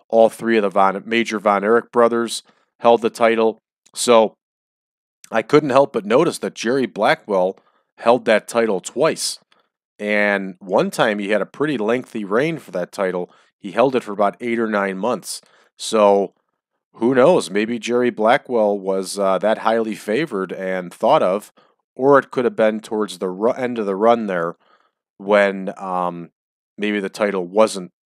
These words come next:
so prestigious anymore. But who knows? So here we go. We got De Beers and Blackwell,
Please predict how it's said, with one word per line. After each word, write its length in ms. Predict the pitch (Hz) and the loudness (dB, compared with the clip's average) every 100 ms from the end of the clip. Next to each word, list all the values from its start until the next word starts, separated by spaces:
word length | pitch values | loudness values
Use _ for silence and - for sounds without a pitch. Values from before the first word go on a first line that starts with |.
| - | -14
so 200 | - 95 | -8 -8
prestigious 640 | - 85 - 92 85 78 | -8 -12 -10 -10 -10 -12
anymore. 400 | 80 80 80 73 _ _ _ _ _ | -12 -12 -12 -12 _ _ _ _ _
But 240 | - - _ _ _ _ _ | 0 0 _ _ _ _ _
who 180 | - 123 | -2 2
knows? 260 | 101 78 - | 2 -2 -4
So 320 | 117 110 - _ - | 2 2 2 _ 4
here 140 | 170 | 6
we 120 | 180 | 8
go. 280 | 143 160 180 | 8 4 2
We 100 | 131 | 0
got 180 | 127 123 | 2 2
De 80 | 117 | 0
Beers 480 | 95 135 143 147 - | -2 0 2 0 -4
and 200 | 120 104 | -8 -4
Blackwell, 680 | 117 135 - 156 165 175 | 0 0 0 -2 -2 -2